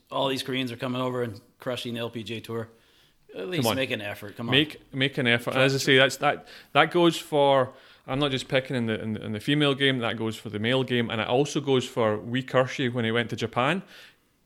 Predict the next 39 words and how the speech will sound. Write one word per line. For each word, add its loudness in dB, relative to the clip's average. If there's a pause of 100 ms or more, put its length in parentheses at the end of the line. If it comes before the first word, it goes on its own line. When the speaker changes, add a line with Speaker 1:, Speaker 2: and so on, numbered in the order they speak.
(380)
Speaker 2:
Speak -6
a -4
couple -2
of 2
lines 2
of -6
Japanese. -2 (120)
Speaker 1:
Yeah. -10 (520)
Nihon-, -6 (240)
Nihongo -4
dekimasu. -6 (200)
Speaker 2:
There -8
you -2
go. 0
Speaker 1:
<laughs> -18 (720)
Speaker 2:
Um, 4 (440)
I, -6
I 0
think 2
you 4
mentioned 2
it 0
earlier 4
on 4 (760)
as -6
well. 2 (560)
Th-, -12
there's 0
almost 4
a 0
need 4
in 2
the 2
ladies' 4
game 0
for -6
a -4
dominant 0
player. 0